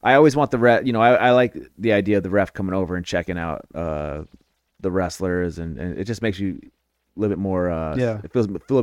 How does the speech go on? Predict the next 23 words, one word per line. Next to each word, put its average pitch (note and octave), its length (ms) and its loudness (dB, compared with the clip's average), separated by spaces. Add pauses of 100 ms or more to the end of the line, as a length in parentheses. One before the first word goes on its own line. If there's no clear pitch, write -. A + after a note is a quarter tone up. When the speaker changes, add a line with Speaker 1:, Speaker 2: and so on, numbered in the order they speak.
Speaker 1:
bit G#2+ 40 -4
more G#2 120 0
safe G2+ 280 -2
'cause G2 140 -4
they're G2+ 120 2
checking G2 380 -4
on D#2+ 140 -8
us - 120 -16
Speaker 2:
Yeah. - 80 -16
Speaker 1:
constantly. G2 480 -6 (280)
And A#2 160 0
if A2+ 100 -2
you, A#2+ 160 2
if B2 160 0
you A2+ 80 -2
keep A#2 300 2
doing C3+ 300 2
that, G2 300 -2
they A#2+ 120 2
get A2 140 0
more A2 160 0
used A2 300 -2
to G#2 160 -4